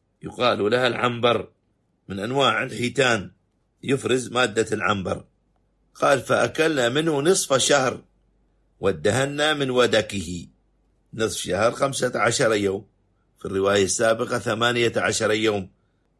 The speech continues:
"وادهنا من ودكه"، من شحم، من شحم هذا الحوت، "حتى ثابت إلينا أجسامنا".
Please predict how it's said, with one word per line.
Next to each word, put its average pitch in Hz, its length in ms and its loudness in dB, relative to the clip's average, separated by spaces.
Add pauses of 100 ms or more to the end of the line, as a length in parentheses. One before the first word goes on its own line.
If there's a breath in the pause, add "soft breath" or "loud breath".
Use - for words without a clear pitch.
(260)
"وادهنا 135 960 0
من 127 200 -4
ودكه"، 110 720 -2 (280)
من 90 120 -10
شحم، 90 380 -6 (760)
من 143 100 -16
شحم 135 520 -6 (160)
هذا 101 280 -2
الحوت، - 560 -6 (560)
"حتى 98 680 0
ثابت 110 640 2
إلينا 113 680 0
أجسامنا". 80 880 -4